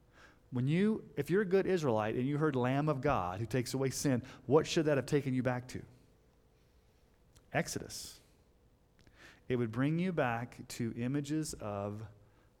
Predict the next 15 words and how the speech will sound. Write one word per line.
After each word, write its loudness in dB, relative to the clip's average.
the -14
Passover -8
in -4
Exodus -10
chapter -6
twelve. -8
What 2
happened 0
at -2
the -4
Passover? -4
You -6
guys -4
know -4
that. -8